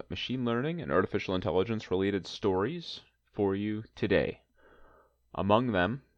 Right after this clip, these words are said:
a release from Open A I, how machine learning analysis can pick apart key catalytic properties of materials, Auto M L, how it's becoming scary good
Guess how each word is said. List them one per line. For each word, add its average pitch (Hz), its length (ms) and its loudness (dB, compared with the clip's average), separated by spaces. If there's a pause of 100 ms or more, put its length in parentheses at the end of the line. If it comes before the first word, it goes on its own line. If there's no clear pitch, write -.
a - 80 -2
release 92 320 0
from 92 260 -2
Open 98 260 0
A 80 200 2
I, 80 300 2 (1200)
how 113 160 4
machine 110 340 -2
learning 131 320 -2
analysis 104 580 -2
can 90 200 -4
pick - 180 0
apart 98 540 2
key 127 260 -8
catalytic 92 540 -2
properties 80 500 0
of 80 60 -6
materials, 76 640 -6 (1200)
Auto 104 320 8
M 101 260 2
L, 107 360 6 (880)
how 80 240 2
it's - 560 -4 (420)
becoming 80 380 -6
scary 110 440 -2
good 73 380 -2